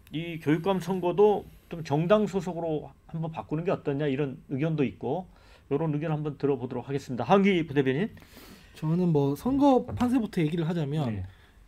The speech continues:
Speaker 2: 이 진보 쪽에서는 뭐 이를테면 조기숙 교수 같은 인지도가
Speaker 1: 네.
Speaker 2: 꽤 있는 사람
Speaker 1: 네.
Speaker 2: 같은 경우에도 아직 단일화가 안 됐기 때문에
Speaker 1: 네.
Speaker 2: 표가 분산될 거다
Speaker 1: 네.
Speaker 2: 라고 해서 이제 분리한 거 아니냐
Speaker 1: 음.
Speaker 2: 이렇게 읽는 사람들이 많은데 <laughs> 잘 모르겠어요. 조전혁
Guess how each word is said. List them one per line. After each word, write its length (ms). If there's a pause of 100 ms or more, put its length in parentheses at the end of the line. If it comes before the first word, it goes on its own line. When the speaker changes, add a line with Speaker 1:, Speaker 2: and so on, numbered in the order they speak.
(280)
Speaker 2:
이 360 (180)
진보 260
쪽에서는 520
뭐 200
이를테면 320
조기숙 360
교수 200
같은 640
인지도가 440
Speaker 1:
네. 80
Speaker 2:
꽤 60
있는 280
사람 500
Speaker 1:
네. 260 (440)
Speaker 2:
같은 240
경우에도 320
아직 180
단일화가 420
안 120
됐기 260
때문에 300
Speaker 1:
네. 60
Speaker 2:
표가 180
분산될 480
거다 420
Speaker 1:
네. 140 (480)
Speaker 2:
라고 340
해서 220
이제 200
분리한 760
거 80
아니냐 340
Speaker 1:
음. 60
Speaker 2:
이렇게 200
읽는 220
사람들이 380
많은데 600 (420)
<laughs> 420
잘 180
모르겠어요. 320
조전혁 640